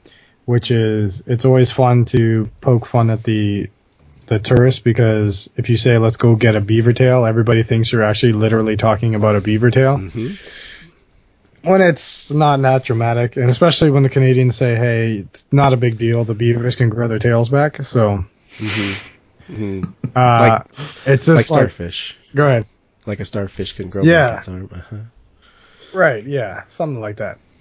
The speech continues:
Speaker 1: And, you know, beavers are, like, the national animal of Canada. Don't fact check me on that. I'm pretty sure that's right, but don't fact check me. I don't wanna be wrong. Um, anyway, long story short, beaver tails are not savory. They're pa-, uh,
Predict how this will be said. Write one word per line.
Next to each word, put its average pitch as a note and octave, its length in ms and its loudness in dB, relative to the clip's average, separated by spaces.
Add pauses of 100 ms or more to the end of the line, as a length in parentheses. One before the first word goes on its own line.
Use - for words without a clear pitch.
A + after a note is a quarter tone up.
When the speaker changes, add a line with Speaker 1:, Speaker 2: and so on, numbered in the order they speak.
(380)
Speaker 1:
And, E3+ 320 0
you C#3 60 0
know, B2+ 140 -2
beavers B2+ 400 2
are, A#2+ 40 -2
like, A2+ 200 -2
the A#2+ 80 -2
national A2 440 -2
animal G#2+ 380 -2
of G2+ 80 -2
Canada. G#2 400 2
Don't B2 320 0
fact A2 260 0
check - 200 -2
me A2 100 0
on G2 140 0
that. F#2+ 120 -2
I'm G2 120 -2
pretty G#2 180 0
sure F#2+ 220 -2
that's F2+ 160 -4
right, - 160 -2 (120)
but G2+ 120 -2
don't A2+ 180 2
fact G2 280 -2
check - 140 -4
me. G2+ 160 -8 (440)
I A2+ 80 2
don't A2+ 80 4
wanna G#2+ 140 0
be G#2 120 -2
wrong. F#2+ 240 -2 (1040)
Um, A2+ 420 0 (160)
anyway, C#3 400 0 (540)
long C#3 260 0
story B2+ 280 -2
short, A#2+ 280 -6
beaver B2+ 140 0
tails B2 340 0
are B2 60 0
not A#2+ 340 0
savory. B2+ 480 2
They're A#2+ 200 -2
pa-, - 300 -6
uh, G#2+ 340 2